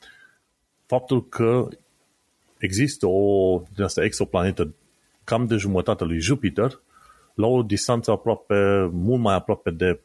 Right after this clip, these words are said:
planetă decât Mercur, știi? De planet, de planet, pardon, de către, de steaua apropie față de cum e Mercur, să zicem, știi?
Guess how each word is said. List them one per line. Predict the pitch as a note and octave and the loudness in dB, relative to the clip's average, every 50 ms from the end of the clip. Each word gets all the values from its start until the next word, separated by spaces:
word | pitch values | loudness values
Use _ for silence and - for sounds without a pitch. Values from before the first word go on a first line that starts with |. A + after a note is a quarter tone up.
| _ _ | _ _
planetă | - F2+ E2 E2+ F2 F2 F#2 - - A#2+ A#2+ | -2 -2 0 0 0 0 -2 0 -2 -2 -2
decât | G#2+ C3 - - E2 | -2 -2 -2 -2 -2
Mercur, | F2+ G2+ - - - - - - - | -2 -2 -2 -2 -4 -6 -6 -6 -8
știi? | - - - G2+ G2 | -8 -4 -2 0 0
De | F2 F2+ | 0 -2
planet, | - - F#2 G2 G2 F#2+ F2 | -2 0 2 2 2 2 2
de | F#2 F#2+ | 0 -2
planet, | - - F#2+ F2+ F2 D#2+ - - _ _ | -2 0 -2 -2 -2 -4 -6 -10 _ _
pardon, | - F2 E2 D2+ D2 C#2+ C#2 | -4 -2 -2 -2 -4 -4 -4
de | E2 F2 | -4 -4
către, | - - G2+ - - G2 F#2+ F#2 E2+ | -2 -4 -4 -2 0 0 0 -2 -2
de | F2 G2+ | -2 -2
steaua | G2 - - - - B2 G2+ F2+ D#2 | -2 -2 -4 -4 -2 -2 0 0 0
apropie | D2 - - G#2 F#2 - A#2 A2 G2 F2 - _ _ _ _ _ _ - - - - - _ _ _ _ _ _ _ | -2 -4 -6 -6 -4 -2 -4 -4 -4 -6 -12 _ _ _ _ _ _ -20 -20 -20 -20 -20 _ _ _ _ _ _ _
față | - B2 G#2 - - G#2 | -4 -4 -2 -2 -2 -2
de | F2+ G2 G2 F#2+ F#2 F#2 - | 0 2 2 2 2 0 0
cum | - G#2 G#2+ | -2 0 0
e | F#2+ | 0
Mercur, | E2+ F2 E2+ - - - C#2+ - | 2 0 -2 -2 -4 -8 -10 -10
să | - - - | -8 -6 -6
zicem, | C#2 C2+ D2+ C#2+ - D2+ C#2+ | -6 -4 -6 -6 -6 -8 -8
știi? | - - G2 G#2 | -4 -4 -4 -4